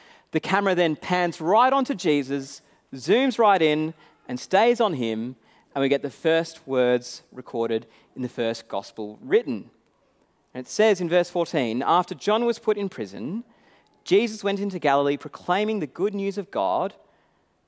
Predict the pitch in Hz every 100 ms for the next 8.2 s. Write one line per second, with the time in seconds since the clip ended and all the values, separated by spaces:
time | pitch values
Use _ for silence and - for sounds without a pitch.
0 | _ _ _ - - - 185 220 208 -
1 | - 175 147 117 104 87 85 139 - _
2 | _ _ _ _ _ _ - - - 175
3 | 196 202 185 - 156 165 147 - - 143
4 | 120 92 101 160 - _ _ _ _ _
5 | _ _ - 117 - 143 156 - - _
6 | _ _ _ _ _ - 120 110 104 104
7 | - 107 98 92 - _ 92 87 - -
8 | -